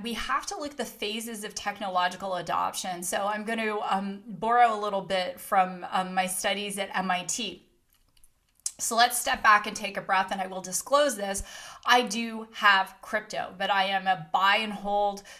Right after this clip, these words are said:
crypto person, and we'll talk about that. So generally speaking, when there's new technology, the first people to adopt it are the disruptors, the vanguards, the first, you know, when you think about the first GoDaddy commercials.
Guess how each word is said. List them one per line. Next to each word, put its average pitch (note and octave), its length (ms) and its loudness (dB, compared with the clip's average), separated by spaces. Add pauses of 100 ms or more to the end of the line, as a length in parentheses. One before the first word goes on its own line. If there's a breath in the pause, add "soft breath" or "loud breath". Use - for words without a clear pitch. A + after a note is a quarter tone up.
(100)
crypto G3+ 400 -2
person, G3 540 -2
and G#3+ 120 -2
we'll G3+ 120 -4
talk F#3 340 -2
about E3+ 220 -4
that. - 220 -6 (480 loud breath)
So C4+ 340 4
generally E4+ 480 -2
speaking, A#3+ 420 -4
when A3 100 -2
there's G3 240 -4
new G#3+ 280 -6
technology, F#3+ 880 -4 (200 loud breath)
the G3+ 100 -6
first C#4+ 360 -2
people D4 240 0
to C4 160 -4
adopt F#3 460 0
it G3 220 -4 (100)
are F#3+ 440 8 (200 loud breath)
the F#3+ 500 -6 (300)
disruptors, F#3 1040 0
the G#3 80 -2
vanguards, G3 880 -2
the A#3 100 -2
first, - 500 -2
you B3+ 140 -6
know, B3 140 0
when B3 160 -2
you D#4 160 -2
think E4 280 -6
about A3+ 360 4
the G#3 80 -4
first G#3 440 -4
GoDaddy F#3+ 640 2
commercials. A#3+ 680 -2